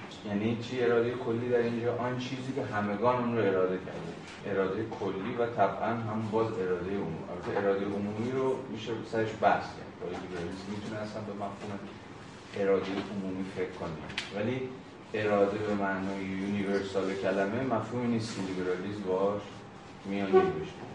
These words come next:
لیبرالیسم همینجا در گام نخست متوقف می‌شه دیگه. اراده سوبژکتیو.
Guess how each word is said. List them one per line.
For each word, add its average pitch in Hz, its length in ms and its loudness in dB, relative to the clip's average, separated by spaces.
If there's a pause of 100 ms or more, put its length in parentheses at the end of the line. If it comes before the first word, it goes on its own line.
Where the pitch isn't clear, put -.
(460)
لیبرالیسم 110 560 0
همینجا 127 380 0
در 110 260 2
گام 104 300 0
نخست 123 360 0
متوقف 101 460 -2 (100)
می‌شه - 220 -10
دیگه. 82 160 -10 (500)
اراده 95 320 0
سوبژکتیو. - 580 -10